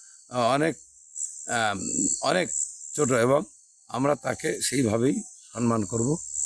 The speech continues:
তাকে ভক্তি শ্রদ্ধা করব এবং তার প্রতি আমরা সবসময় দরুদ ও সালাম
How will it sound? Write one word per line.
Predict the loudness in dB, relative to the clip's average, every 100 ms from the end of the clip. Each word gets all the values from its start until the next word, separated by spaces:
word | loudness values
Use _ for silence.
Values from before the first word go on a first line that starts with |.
| -4
তাকে | -4 -2 -2
ভক্তি | 0 -2 -4 -4
শ্রদ্ধা | -2 0 2
করব | 2 4 4
এবং | 4 2 -2 -12 -20 -20 -12
তার | -6 -4
প্রতি | -6 -4 0
আমরা | 2 2
সবসময় | 0 -4 -6 -2 0
দরুদ | 2 4 4
ও | 2
সালাম | 2 0 0 2